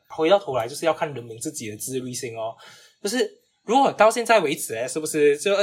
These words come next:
大家看到，就是如果雪隆区现在沦陷到这个样子啊，还要出门去排一些长龙，不懂去做什么东西的时候，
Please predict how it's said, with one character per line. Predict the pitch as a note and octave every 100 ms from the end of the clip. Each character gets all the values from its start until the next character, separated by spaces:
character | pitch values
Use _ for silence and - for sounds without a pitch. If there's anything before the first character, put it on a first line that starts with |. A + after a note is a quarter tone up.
| G3
大 | - F#3+
家 | E3
看 | D#3 F#3 F3
到， | E3+
就 | E3+
是 | E3 E3+ E3 D#3+ F#3 -
如 | - G3
果 | A3 D3+ C#3 C#3+
雪 | - D#3
隆 | D3 F3+
区 | F#3 F#3
现 | -
在 | G3+ G3+
沦 | F#3+ D#3+ F#3+
陷 | A#3
到 |
这 | A#3
个 | A#3+
样 | A3+ A3
子 | D3+
啊， | A#2
还 | - D#3
要 | A#3 B3+ - - - _
出 | - - C#4+
门 | G3+ D3+ D#3+ F3 G3+ -
去 | - B3
排 | A#3+ F3+ E3+
一 |
些 | G3+ F#3+
长 | - - E3+
龙， | F3+ E3
不 | G3
懂 |
去 | E3
做 | F#3+ G3+
什 | F#3+
么 | C#3+ D3+ D#3+ -
东 | D3+
西 | D3 D3
的 | D3
时 | D3 C#3
候， | D3+ D#3+